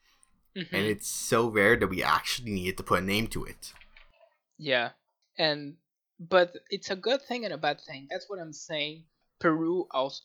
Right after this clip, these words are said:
Speaker 1: is more democratic than Canada, because in Peru, the deputies go v-, vote for what they expect to be better for the population, quotation marks,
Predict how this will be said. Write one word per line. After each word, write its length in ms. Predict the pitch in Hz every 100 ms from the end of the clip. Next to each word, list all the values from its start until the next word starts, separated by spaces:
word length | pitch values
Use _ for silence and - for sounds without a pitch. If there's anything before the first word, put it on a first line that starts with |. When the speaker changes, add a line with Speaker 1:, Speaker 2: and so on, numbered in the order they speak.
| -
Speaker 1:
is 160 | 151 165
more 160 | 147
democratic 720 | 143 131 127 - 127 135 - -
than 180 | 139 139 -
Canada, 400 | 147 131 135 226 _ _ _ - - - 165
because 560 | 143 170 160 - - _ _ _
in 140 | 180 175
Peru, 600 | 190 180 185 220 240 269 _ _ -
the 120 | 151
deputies 640 | 156 190 - 202 208 185 -
go 240 | 160 160
v-, 140 | 151 - _ _
vote 240 | 160 160 160
for 380 | - 127 120 - - _ -
what 240 | 151 151
they 120 | 143
expect 600 | 123 - - 143 123 - -
to 140 | 120
be 240 | 123 120 -
better 400 | 127 127 123 127 - _ -
for 80 |
the 80 | 131
population, 720 | - 131 139 131 127 147 175 - _ _
quotation 440 | - 131 131 127 131
marks, 320 | 131 151